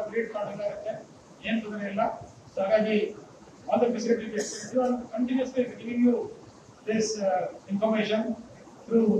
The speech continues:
website. I request all the students to at least see their website twice a day. ಒಂದು ದಿನದಲ್ಲಿ at least ಎರಡು ದಿನ ನೋಡಿದ್ರೆ ಮಾತ್ರ ನಿಮಗೆ ಮಾಹಿತಿ ಸಿಗುತ್ತೆ. ಕೆಲವೆಲ್ಲ ಭಾಳ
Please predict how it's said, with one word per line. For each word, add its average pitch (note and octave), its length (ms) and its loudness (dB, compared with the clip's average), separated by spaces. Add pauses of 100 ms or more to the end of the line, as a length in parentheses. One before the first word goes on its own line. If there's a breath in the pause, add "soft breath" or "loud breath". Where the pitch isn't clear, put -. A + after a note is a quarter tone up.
(200)
website. - 360 4 (760)
I G#3 100 0
request - 320 4
all B3 120 2
the A#3 100 -2
students A#3+ 360 -6 (520)
to G#3+ 40 -6 (120)
at A#3 100 0
least B3 220 4
see A#3+ 120 4
their A3 180 2
website A#3 360 -4 (240)
twice B3+ 400 4
a - 100 -4
day. - 100 -4 (760)
ಒಂದು G#3 120 4
ದಿನದಲ್ಲಿ B3 380 6
at - 100 0
least B3+ 220 2
ಎರಡು A#3 160 2
ದಿನ B3 100 8 (120)
ನೋಡಿದ್ರೆ A3+ 320 2
ಮಾತ್ರ A#3+ 280 4
ನಿಮಗೆ G#3 240 -10
ಮಾಹಿತಿ G#3 220 -10
ಸಿಗುತ್ತೆ. - 260 -10 (560)
ಕೆಲವೆಲ್ಲ A3+ 320 2 (160)
ಭಾಳ A#3 120 12